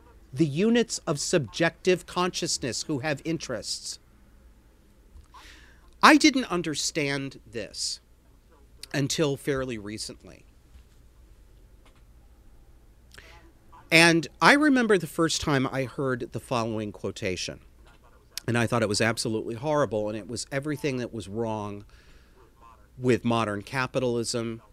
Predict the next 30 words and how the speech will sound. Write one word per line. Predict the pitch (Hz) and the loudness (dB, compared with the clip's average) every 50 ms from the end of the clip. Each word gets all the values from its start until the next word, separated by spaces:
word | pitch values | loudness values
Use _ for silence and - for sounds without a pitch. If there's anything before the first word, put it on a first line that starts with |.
| - - _ - - | -20 -20 _ -20 -16
and | - 101 95 | -14 -10 -8
selfishness | - - - 113 107 98 - - 107 - - - - 107 101 104 - - - - - - - - - - - - - - | -8 -4 -4 -4 -4 -4 -6 -8 -6 -6 -8 -8 -8 -10 -10 -10 -10 -12 -12 -14 -16 -20 -20 -20 -20 -20 -20 -20 -18 -12
and | - 107 101 | -10 -8 -6
the | - 90 | -6 -6
West. | 87 90 82 85 90 - - - - - - - - - - - - - - _ - - - - _ - - - - - - - - - - - - - - | -4 -4 -6 -6 -8 -8 -10 -10 -10 -12 -16 -20 -20 -20 -20 -20 -20 -20 -20 _ -20 -20 -20 -20 _ -20 -20 -20 -20 -20 -20 -20 -20 -20 -20 -20 -20 -16 -8
Let | - 147 | -4 -2
me | 147 135 | -2 -2
read | 113 107 101 | -2 -4 -6
it | 90 87 - | -8 -10 -10
to | - - 78 | -12 -14 -14
you. | - - - - - - - - - - _ - - - - - - - - - _ - - - - - - - - - _ - - - _ - - - _ - - _ _ - _ - _ - - _ - - - - - - - - - - - - - | -14 -16 -20 -20 -20 -20 -20 -20 -20 -20 _ -20 -20 -20 -20 -20 -20 -20 -20 -20 _ -20 -20 -20 -20 -20 -20 -20 -20 -20 _ -20 -20 -20 _ -20 -20 -20 _ -20 -20 _ _ -20 _ -20 _ -20 -20 _ -20 -20 -20 -20 -20 -20 -20 -20 -20 -20 -20 -10 -4
"And | - 165 180 | -2 2 4
you | 185 180 | 4 6
know, | 185 196 202 214 247 262 - - - - - - | 6 6 6 6 4 2 -2 -8 -20 -20 -20 -2
there's | - 160 147 - - | 0 2 2 2 2
no | 180 196 226 | 4 4 4
such | 247 - - 240 - - - | 4 4 4 4 2 2 2
thing | - 180 165 151 | 4 4 4 4
as | 143 127 | 4 2
society. | - - 131 - - - 120 110 98 87 76 69 65 64 - - - - - _ - - | 2 2 2 0 2 2 4 2 2 0 -2 -4 -10 -14 -16 -20 -20 -20 -20 _ -8 -2
There | 135 135 135 | 0 2 2
are | 143 120 | 2 2
individual | 151 196 226 220 240 208 196 202 185 165 - 185 170 165 147 | 2 2 2 2 2 4 4 4 4 4 2 4 4 4 4
men | 135 131 131 135 147 170 208 226 - | 4 4 4 2 2 0 -2 -4 -4
and | 143 165 165 127 | -2 -2 -2 0
women, | 127 127 120 120 123 135 156 165 - | 0 -2 -2 -2 -4 -6 -8 -10 -10
and | - 131 131 | -8 -6 -4
there | 131 135 135 | -4 -2 -2
are | 127 131 123 | -4 -4 -6
families. | - - 156 131 120 113 107 92 87 82 65 - - - - - | -6 -4 -4 -2 -2 -2 -4 -6 -6 -10 -12 -8 -4 -2 -2 -2